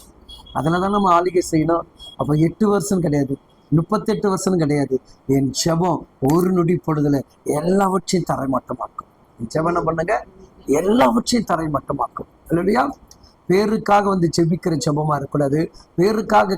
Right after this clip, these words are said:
கர்த்தரை தேடுகிறவர்களா இருக்கக்கூடாது, பேருக்காக ஆலயத்துல போய் பிரசன்ட் போடுறவங்களா இருக்கக்கூடாது. உணர்வு பூர்ணமாக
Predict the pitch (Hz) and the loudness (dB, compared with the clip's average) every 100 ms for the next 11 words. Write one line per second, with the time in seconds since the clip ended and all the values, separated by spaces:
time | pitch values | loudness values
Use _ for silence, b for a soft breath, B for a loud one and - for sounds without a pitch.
0 | - 156 202 180 - 185 190 175 170 156 | -2 -2 -2 -2 0 0 2 0 0 0
1 | 139 - 143 139 202 B - 180 220 220 | -2 -2 -2 0 -2 B -4 0 2 0
2 | - 208 185 170 208 202 190 180 190 - | 2 2 4 4 4 0 -2 -2 -2 -2
3 | 160 208 190 160 160 160 156 147 - 127 | -2 -2 0 0 0 -2 -4 -4 -2 -2
4 | - b _ 127 151 214 226 233 208 196 | -4 b _ -2 2 4 4 2 2 0
5 | 185 170 151 139 | 0 0 0 0